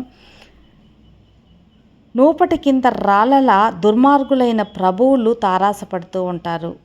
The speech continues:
అధికార గర్వ-, అరు-, అధికార గర్వంతో చేసేది పాలన, చేపట్టేది చట్టం. వారు ఎవరి సలహాను తీసుకోకుండా జోక్యం సహించరు.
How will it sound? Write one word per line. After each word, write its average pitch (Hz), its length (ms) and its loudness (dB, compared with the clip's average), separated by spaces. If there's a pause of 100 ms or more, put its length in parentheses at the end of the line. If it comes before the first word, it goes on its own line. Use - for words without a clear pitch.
(100)
అధికార 185 440 -4
గర్వ-, 180 600 -2 (240)
అరు-, 170 180 -6
అధికార 214 540 -2
గర్వంతో 208 600 -4
చేసేది 196 720 -8 (140)
పాలన, 185 480 -6 (760)
చేపట్టేది 247 600 0
చట్టం. 214 680 -6
వారు 240 260 0
ఎవరి 208 420 -4
సలహాను 202 560 -4
తీసుకోకుండా 190 800 -6
జోక్యం 220 520 -6
సహించరు. 180 680 -8